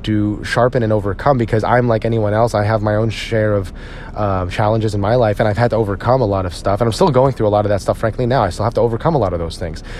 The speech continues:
But the thing is, I, the, the mission that I have in mind is that I want to give my wife and my kids a good husband and a father. So what would push me in that direction? Well, I know what, what won't push me in that direction,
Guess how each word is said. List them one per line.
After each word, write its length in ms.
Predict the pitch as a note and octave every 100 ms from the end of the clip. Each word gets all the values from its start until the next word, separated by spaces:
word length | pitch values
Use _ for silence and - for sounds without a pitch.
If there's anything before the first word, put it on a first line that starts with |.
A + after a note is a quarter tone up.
| - -
But 80 | D3+
the 80 |
thing 200 | C3 E3+
is, 120 | F3+ C#3+
I, 200 | C3 C3+ -
the, 160 | C3+
the 280 | A#2 - B2+
mission 360 | A#2+ E3+ - D#3
that 100 | A#2+
I 80 |
have 160 | G#2 G2+
in 140 | F#2+
mind 320 | F#2 F2 F2 E2 - -
is 100 | B2
that 100 | B2
I 80 | A#2+
want 340 | A#2 C#3 C#3
to 340 | - A2+ G#2+ - A#2+
give 220 | A2 C3+ B2
my 100 | A2
wife 240 | A2 G#2+
and 80 | A2
my 120 | F#2+
kids 380 | - A2+ G#2 -
a 80 | G#2+
good 420 | G2 E2+ A2 G#2+
husband 300 | F2 G#2 F#2+
and 80 | F#2
a 60 | F#2
father. 340 | G2+ C2 - - - - - - - -
So 120 | D3+
what 200 | B2+ C#3 - -
would 340 | B2+ B2+ G#2+ -
push 240 | C3 -
me 60 | A#2
in 60 |
that 120 | G#2
direction? 480 | G2 C3 D3 - D#2+ E2+
Well, 280 | A#2+ A#2 G#2+ - C3+
I 80 |
know 120 | C#3+ C#3
what, 240 | A#2 A2
what 280 | G#2+ A2 G#2+
won't 240 | B2+ A#3+
push 180 | F3 D3
me 60 | A2+
in 80 |
that 100 | F#2+
direction, 460 | F2 F#2 F2 A2 A#2